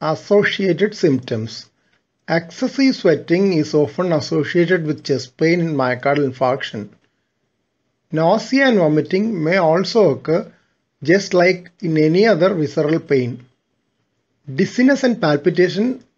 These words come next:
are other possible associations of myocardial ischemic chest pain. Now a word about non-cardiac chest pain.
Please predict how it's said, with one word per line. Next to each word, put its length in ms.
are 380
other 280
possible 600
associations 920
of 260
myocardial 680
ischemic 440
chest 380
pain. 340
Now 340
a 140
word 420
about 360
non-cardiac 720
chest 280
pain. 300